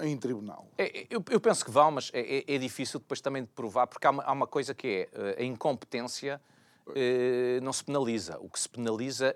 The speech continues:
Speaker 2: é, eh, uma negligência óbvia ou maliciosa. E, evidentemente, que aqui o argumento é que isto não é malicioso, é só, é só incompetência.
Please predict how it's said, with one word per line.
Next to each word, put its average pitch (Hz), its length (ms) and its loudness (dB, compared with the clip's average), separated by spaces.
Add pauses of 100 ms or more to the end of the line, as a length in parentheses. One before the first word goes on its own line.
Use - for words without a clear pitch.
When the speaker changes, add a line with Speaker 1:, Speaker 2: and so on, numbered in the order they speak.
Speaker 2:
é, 123 400 2 (380)
eh, 107 500 2
uma 123 200 -4
negligência 117 680 -2
óbvia 127 520 4
ou 131 80 0
maliciosa. 110 720 -4
E, 101 240 -10
evidentemente, 117 480 -6
que - 80 -6
aqui 143 200 -6
o 139 80 0
argumento 139 360 0
é 147 40 -2
que - 60 -12
isto - 80 -10
não 156 80 -4
é - 20 -4
malicioso, 147 480 -4
é 92 40 -8
só, 87 280 -6
é 117 80 0
só 135 120 0
incompetência. 101 680 -8